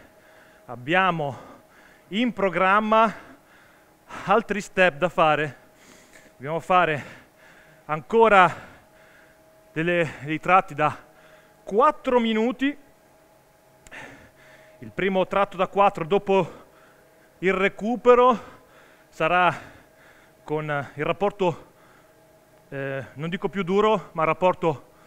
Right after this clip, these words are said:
impegnativo tredici quattordici, cinquantadue tredici quattordici, come se la discesa finisse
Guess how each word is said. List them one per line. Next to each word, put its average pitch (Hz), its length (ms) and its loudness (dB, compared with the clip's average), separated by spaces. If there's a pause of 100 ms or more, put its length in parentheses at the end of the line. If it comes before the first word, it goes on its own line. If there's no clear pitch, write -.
(1120)
impegnativo 160 800 -8
tredici 156 360 -6
quattordici, 180 760 -4 (840)
cinquantadue 147 440 -10
tredici 151 260 -8
quattordici, 180 680 -4 (960)
come 175 240 -4
se 170 380 -2 (680)
la 160 100 -8
discesa 170 380 -6
finisse 190 720 -6